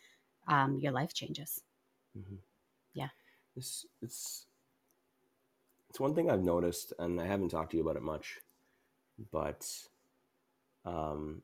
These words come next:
Speaker 2: that's something that, again, I, I'm not afraid to be vulnerable. That's something that we're lacking in the Masters Mentorship Program. Um,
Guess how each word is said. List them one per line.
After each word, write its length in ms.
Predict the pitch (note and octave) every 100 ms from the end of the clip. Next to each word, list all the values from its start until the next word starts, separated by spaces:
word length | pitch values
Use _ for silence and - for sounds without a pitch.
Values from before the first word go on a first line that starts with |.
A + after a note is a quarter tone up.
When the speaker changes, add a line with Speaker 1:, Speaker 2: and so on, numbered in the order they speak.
| _ _ _ - - - _
Speaker 2:
that's 180 | G2+ -
something 460 | B2+ C3+ D#3+ C3
that, 340 | F#2+ F2+ F2 - _ _ _
again, 380 | F2+ E2 D#2 - -
I, 140 | D2+ -
I'm 140 | F#2
not 100 | F2
afraid 160 | D#2 D#2
to 60 |
be 80 | D2+
vulnerable. 380 | D2 D2+ D2+ D#2 - - - _ _ _
That's 220 | G#2 G2+
something 280 | - B2+ D#3
that 100 | E3+
we're 120 | E3+ A#2
lacking 680 | D2+ D#2 D2+ F2 D#2+ E2+ -
in 180 | F2
the 60 | F2
Masters 400 | D#2 C#2 - D2+
Mentorship 420 | D#2+ C#2+ - -
Program. 320 | D2 C#2+ D2+ D#2+ - _ _ _ _ _ _ _ _ _ _ -
Um, 560 | D#2+ E2+ E2 D#2+ D#2+